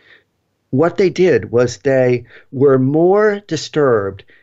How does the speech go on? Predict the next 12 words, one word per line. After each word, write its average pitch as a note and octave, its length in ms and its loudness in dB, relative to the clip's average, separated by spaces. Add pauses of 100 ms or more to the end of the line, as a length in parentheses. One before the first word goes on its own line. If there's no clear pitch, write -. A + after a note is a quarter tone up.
(1040)
at B2+ 280 -6
the A2+ 360 -2
prospect C3+ 920 -6 (320)
of A#2+ 160 -4
him C#3+ 160 -2
being B2+ 240 -4
stigmatized G2+ 1160 -6 (1400)
by B2 140 0
letting C3 280 2
this C3+ 200 -6
knowledge B2+ 500 -2
be A2 360 -8